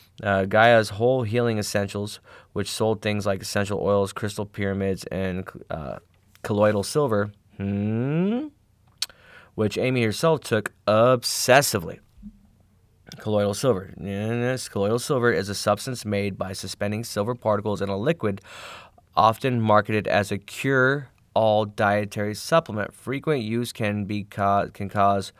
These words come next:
argyria, uh, wherein one's skin turns blue.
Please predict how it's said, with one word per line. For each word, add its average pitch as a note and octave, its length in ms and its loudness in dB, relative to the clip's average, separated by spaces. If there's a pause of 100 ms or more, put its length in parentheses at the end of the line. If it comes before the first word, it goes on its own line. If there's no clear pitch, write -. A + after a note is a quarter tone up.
(480)
argyria, G#2 680 0 (340)
uh, F#2+ 240 2
wherein G2+ 460 0
one's A#2+ 340 -2
skin A2 580 -2
turns G#2 420 -6
blue. E3 420 2